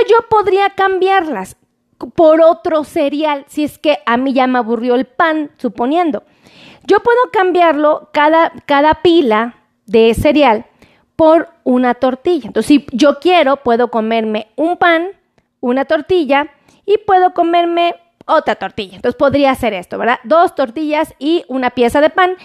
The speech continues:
representan tres pilas de cereales en el desayuno, ¿ok? Mm, hay pacientitos a los cuales les sugerimos que hagan su dieta con dos.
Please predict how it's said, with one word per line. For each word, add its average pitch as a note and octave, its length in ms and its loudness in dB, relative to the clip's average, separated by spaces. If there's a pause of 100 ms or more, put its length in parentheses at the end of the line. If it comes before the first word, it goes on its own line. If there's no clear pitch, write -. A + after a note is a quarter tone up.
(240)
representan D4+ 1000 -2 (100)
tres A#3+ 460 -2
pilas F#4+ 560 -2 (220)
de C#4+ 400 2 (280)
cereales E4 1000 0 (120)
en A#3+ 160 -2
el G#3 100 -4
desayuno, G3 560 -8 (140)
¿ok? - 160 -8 (1500)
Mm, D4+ 300 4
hay F4 140 0
pacientitos F#4 540 -2
a D#4+ 60 0
los B3+ 140 -4
cuales D4 260 -2
les D4 140 -2
sugerimos B3+ 760 -4
que C4 340 0
hagan B3+ 280 0
su C4 140 -4
dieta B3 340 -2
con A3 400 -2
dos. B3+ 360 0